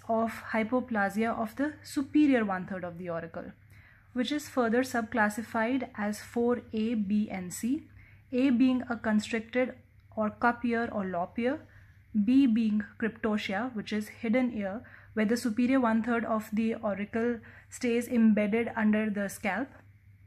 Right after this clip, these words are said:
And in four C, we have an entire absence of the superior one-third of the ear.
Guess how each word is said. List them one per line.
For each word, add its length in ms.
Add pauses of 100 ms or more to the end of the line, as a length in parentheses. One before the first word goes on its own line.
(480)
And 260
in 160
four 300
C, 340
we 200
have 340
an 160
entire 640
absence 540
of 120
the 100
superior 480
one-third 480
of 160
the 180
ear. 200